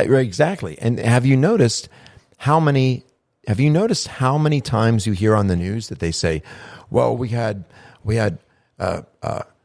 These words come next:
four hundred new positives, uh,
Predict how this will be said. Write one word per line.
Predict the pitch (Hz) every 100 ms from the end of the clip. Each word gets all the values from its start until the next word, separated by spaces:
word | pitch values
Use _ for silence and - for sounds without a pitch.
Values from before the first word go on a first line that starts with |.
| _
four | - - 175 180
hundred | 135 165 143 101 85
new | 120 160 160
positives, | 104 127 147 131 110 87 - - - _ -
uh, | 92 90 85 80